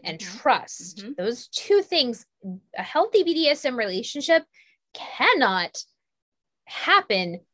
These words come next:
Speaker 1: without communication and trust. It doesn't matter if you are brand new in the lifestyle or if you have been married for twenty years, there has to be a level of communication and trust there.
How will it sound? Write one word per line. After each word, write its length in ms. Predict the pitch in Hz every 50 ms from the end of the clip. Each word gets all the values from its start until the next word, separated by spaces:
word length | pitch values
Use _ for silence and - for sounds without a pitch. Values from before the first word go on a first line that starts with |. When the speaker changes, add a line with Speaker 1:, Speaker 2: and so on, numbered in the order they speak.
| _ -
Speaker 1:
without 560 | 214 214 - - 220 233 254 220 - - - - -
communication 760 | 269 262 254 233 226 220 220 - 202 185 175 - - 170 -
and 180 | - 165 165 160
trust. 360 | - - 170 143 - - -
It 60 | 202 226
doesn't 320 | 262 302 311 330 254 196 208
matter 460 | 220 226 226 220 233 226 220 220 - -
if 220 | 208 202 202 -
you 440 | 202 196 202 214 214 220 220 220 196 -
are 600 | - 196 190 190 185 185 185 185 180 185 175 175 _ _ _ _ _ _ _ _ _ _ -
brand 460 | 208 202 202 214 226 247 277 285 285
new 260 | 254 240 254 277 302
in 100 | 349 339
the 80 | 359 349
lifestyle 960 | 349 359 359 359 359 330 - - - 370 359 359 359 359 359 359 370 - -
or 240 | - 220 247 247 226 -
if 260 | - 262 254 - -
you 320 | - 262 277 285 302 262 - -
have 400 | - - - 240 233 220 208 -
been 300 | 247 247 240 233 233 226 - _ _ -
married 800 | 190 196 196 202 202 214 247 277 294 294 294 285 277 269 233 - - 202 - -
for 340 | - 254 247 233 220 196 175 - -
twenty 180 | - 233 196 190
years, 680 | 190 214 294 359 311 254 233 214 202 202 202 - - _ _ _ _ _ _ _ _ _ _ _ _ _ _ - 202 196 - _ _ _
there 200 | - 247 254 240
has 600 | - - - - - 262 254 269 311 311 - -
to 100 | - 294
be 120 | 247 254
a 60 | 233 226
level 300 | 220 208 202 214 208 202
of 120 | 190 190
communication 560 | - - 214 202 185 - - 170 - - -
and 80 | 170 170
trust 360 | - - 311 359 349 - -
there. 440 | - 220 208 202 202 202 202 202